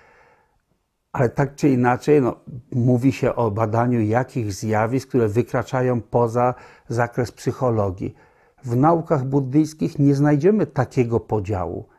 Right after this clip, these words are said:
Jest nauka o umyśle i w tej nauce będą się mieścić zarówno metody przemiany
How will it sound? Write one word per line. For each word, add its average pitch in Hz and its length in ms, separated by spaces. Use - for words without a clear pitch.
Jest 139 220
nauka 165 480
o 147 60
umyśle 135 720
i 147 80
w - 120
tej 151 200
nauce 165 640
będą 147 540
się 123 200
mieścić 117 720
zarówno 147 720
metody 143 840
przemiany 131 1040